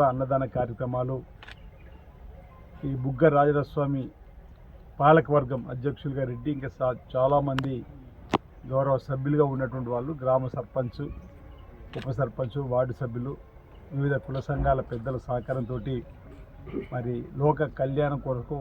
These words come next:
అన్ని కార్యక్రమాలు, పూజా నైవేద్యాలు చేయడం ఆనందదాయకం, శుభదాయకం. అదేవిధంగా దక్షిణ కాశీగా పేరుగాంచినటువంటి వేములవాడ శ్రీ రాజరాజస్వామి సన్నిధిలో కూడా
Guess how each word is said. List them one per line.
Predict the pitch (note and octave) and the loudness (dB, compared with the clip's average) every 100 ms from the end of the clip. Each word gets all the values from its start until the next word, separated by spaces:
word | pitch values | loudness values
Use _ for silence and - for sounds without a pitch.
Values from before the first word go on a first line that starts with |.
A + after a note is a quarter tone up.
| - | -4
అన్ని | A#2+ C3 | -4 -4
కార్యక్రమాలు, | B2+ B2+ A#2+ C3 B2+ C3+ | -2 -4 -2 -2 0 0
పూజా | D3 - B2+ C3 | -2 -6 -4 0
నైవేద్యాలు | B2 B2 B2 A2+ B2 A2+ | 0 0 -2 -2 -2 0
చేయడం | A#2 A#2+ A#2+ - - - - - C3 | 0 0 -2 -6 -12 -14 -14 -10 -4
ఆనందదాయకం, | B2+ C#3 C#3 C3+ B2+ B2+ | 0 0 4 4 2 -2
శుభదాయకం. | - A#2 B2+ B2+ C3+ D3 - - - - - - - - - | -4 -2 0 0 0 -4 -4 -4 -14 -14 -12 -12 -10 -10 -8
అదేవిధంగా | B2+ D3+ D#3 D#3+ D#3+ C3+ C3 | 0 4 6 8 8 6 0
దక్షిణ | B2+ F3 D#3+ | -2 2 2
కాశీగా | - D3 C#3 C#3 C#3+ | 4 2 2 0 -2
పేరుగాంచినటువంటి | C#3 C#3 C3+ C#3 A2+ C3+ C3 A#2 C#3 B2+ - B2 | -2 -2 0 -2 -2 -4 -4 -6 -4 -6 -8 -6
వేములవాడ | C3 C#3 C#3+ C#3 C3+ C3+ C3 - - - - - - - - | -2 -2 0 4 4 6 2 0 -10 -14 -14 -16 -14 -14 -10
శ్రీ | - C#3 | -4 -2
రాజరాజస్వామి | C3 C#3 D3 C#3 A#2+ C#3+ - | 4 4 4 0 -2 -4 -4
సన్నిధిలో | C3+ C#3 C#3 C3 | -4 -2 -2 -2
కూడా | C#3 C3+ | -2 0